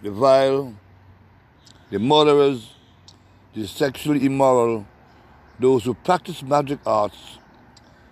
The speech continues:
the idolaters, and all liars, they will be consigned to the fiery lake of burning sulfur.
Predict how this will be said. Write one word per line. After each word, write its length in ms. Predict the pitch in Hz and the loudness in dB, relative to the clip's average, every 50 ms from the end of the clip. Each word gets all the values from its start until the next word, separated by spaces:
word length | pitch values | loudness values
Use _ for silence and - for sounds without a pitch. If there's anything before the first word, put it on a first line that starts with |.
| _ _ - | _ _ -10
the 120 | 123 - | -6 -2
idolaters, 840 | 113 117 117 113 135 139 139 139 131 151 147 139 139 143 139 127 113 - | 0 0 0 2 2 2 2 2 0 2 2 4 4 2 0 -4 -6 -6
and 140 | 117 117 110 | -8 -6 -4
all 240 | 120 131 131 127 | -2 -2 0 0
liars, 500 | 120 120 113 110 104 98 95 87 80 - - _ _ _ _ - _ _ _ _ _ - - - - - - - - - - - - - - - - - - - - - | 0 0 -2 -2 -2 -4 -6 -10 -12 -18 -20 _ _ _ _ -20 _ _ _ _ _ -20 -20 -20 -20 -20 -20 -20 -20 -20 -20 -20 -20 -20 -20 -20 -20 -20 -20 -20 -16 -8
they 300 | 98 120 143 151 156 156 | 0 2 4 6 6 6
will 220 | 151 147 156 151 143 | 4 4 2 2 2
be 120 | 143 139 | 0 -2
consigned 840 | 123 - 135 120 117 113 - - 147 147 147 147 151 151 151 156 - - _ - _ _ - _ _ - _ _ _ _ _ _ _ | -2 -2 -2 -2 -2 -4 -2 0 0 2 2 2 0 -2 -6 -8 -12 -14 _ -20 _ _ -20 _ _ -20 _ _ _ _ _ _ _
to 80 | - 117 | -12 -6
the 100 | 110 110 | -6 -6
fiery 440 | - - 156 143 139 143 143 147 143 143 | -4 0 2 4 4 4 2 0 0 -2
lake 220 | 147 147 143 120 - - _ _ - | -2 -2 -2 -4 -8 -16 _ _ -8
of 240 | 120 123 113 107 - | -8 -8 -8 -10 -14
burning 420 | 104 110 131 131 127 131 131 127 | -6 -2 -2 0 0 -2 -4 -6
sulfur. 540 | 113 - 135 117 107 - - 107 101 101 92 | -4 -2 -2 -2 -2 -4 -4 -4 -4 -4 -6